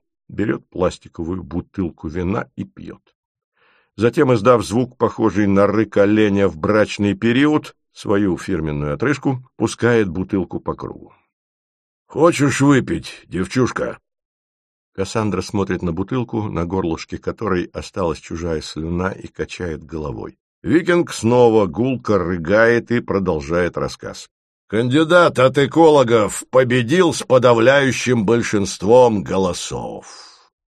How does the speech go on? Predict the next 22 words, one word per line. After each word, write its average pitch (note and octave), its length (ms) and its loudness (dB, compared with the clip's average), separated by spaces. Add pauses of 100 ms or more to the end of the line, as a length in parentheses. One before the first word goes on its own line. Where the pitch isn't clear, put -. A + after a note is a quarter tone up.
(160)
Едва A2 400 2
вступив A2+ 440 -4
в D#2+ 140 -10
должность, F#2+ 520 0
он A2+ 120 2
приказал B2 480 2
закрыть B2 680 -2
М D2+ 220 -6
Г B1 280 -12
С. - 160 -20 (540)
Под G2 140 -2
аплодисменты G2+ 760 -2
толпы E3 680 2 (600)
печь F2+ 480 -8
погасла. - 920 -6 (200)
Трубы A#2+ 400 0
перестали F2 560 -4
изрыгать E2 440 -4
дым, E3+ 400 0 (400)
стальные E2+ 680 -2
двери F2+ 500 -2
закрылись. D#2+ 880 -8